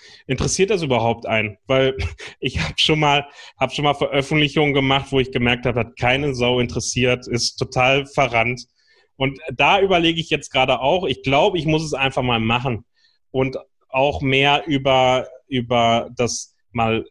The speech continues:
zu sehen, wie das funktioniert, selbst mitzumachen. Heißt also, man müsste es eigentlich mehr über Seminare und Workshops machen, als über, ich schreibe ein P D F und verschick das tausendmal. Ähm, ja.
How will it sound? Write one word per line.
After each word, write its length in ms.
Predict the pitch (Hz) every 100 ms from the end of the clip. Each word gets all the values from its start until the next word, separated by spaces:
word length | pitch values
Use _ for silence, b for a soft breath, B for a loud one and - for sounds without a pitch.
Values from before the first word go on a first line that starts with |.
| _ _ -
zu 460 | - 120 113 107 -
sehen, 580 | 117 123 156 165 139
wie 100 | 120
das 180 | 120 113
funktioniert, 640 | - 113 - 113 110 104 -
selbst 600 | - 131 160 - - 139
mitzumachen. 760 | 165 - 180 135 110 107 104 - B B
Heißt 200 | 120 123
also, 180 | 135 127
man 220 | 123 120
müsste 240 | 123 127 123
es 80 | 98
eigentlich 260 | 117 120
mehr 200 | 117 120
über 180 | 123 117
Seminare 600 | 120 117 113 117 131 131
und 220 | 117 117
Workshops 440 | 120 123 147 131 131
machen, 300 | 123 127 120
als 360 | 123 117 -
über, 280 | 127 120 120
ich 100 | 113
schreibe 240 | - 113 -
ein 40 |
P 100 | 123
D 120 | 117
F 220 | 120 -
und 240 | - 117 110
verschick 300 | - - -
das 260 | 113 107 -
tausendmal. 500 | 110 107 107 107 135 b b b _ 120
Ähm, 420 | 117 113 113 101 _ _ _ _ -
ja. 320 | 120 113 110